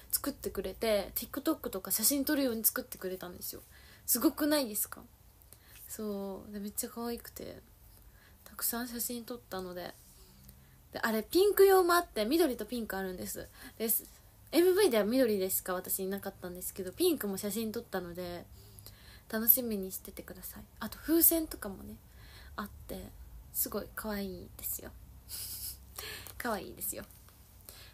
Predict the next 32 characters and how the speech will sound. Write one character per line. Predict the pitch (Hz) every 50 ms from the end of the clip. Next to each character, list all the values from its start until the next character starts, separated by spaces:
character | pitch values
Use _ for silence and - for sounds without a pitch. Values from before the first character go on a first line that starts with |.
| -
風 | - 330 339 349 339
船 | 330 349 339 330
も | 311 320
ね、 | 311 311 320 311
皆 | 294 294 302
さ | 262 262 220
ん | - -
あ | 269
っ | 277
た | - 240 214
か | 208
ど | 196 214
う | 208
か | 208 175
覚 | 180 190 262 285
え | 269
て | - 202
な | 220 247
い | 240 -
と | 190
思 | 190 196 202
う |
ん | 196
で | 190 -
す | -
け | - -
ど、 | 185 - -
あ | - 254 311
る | 320 277
ん | 226
で | 196
す。 | 196 - - -